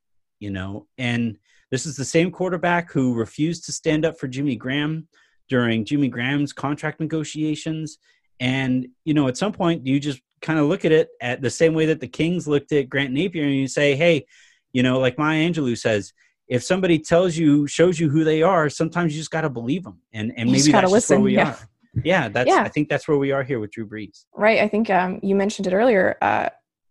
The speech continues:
Speaker 2: it's just an inability to express any sort of empathy for another person's experience, right?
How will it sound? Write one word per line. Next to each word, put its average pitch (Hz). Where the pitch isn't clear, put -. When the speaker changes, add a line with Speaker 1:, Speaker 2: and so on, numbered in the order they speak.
Speaker 2:
it's -
just 269
an 214
inability 208
to 185
express 185
any 180
sort 185
of 185
empathy 180
for 180
another 175
person's 175
experience, 170
right? 170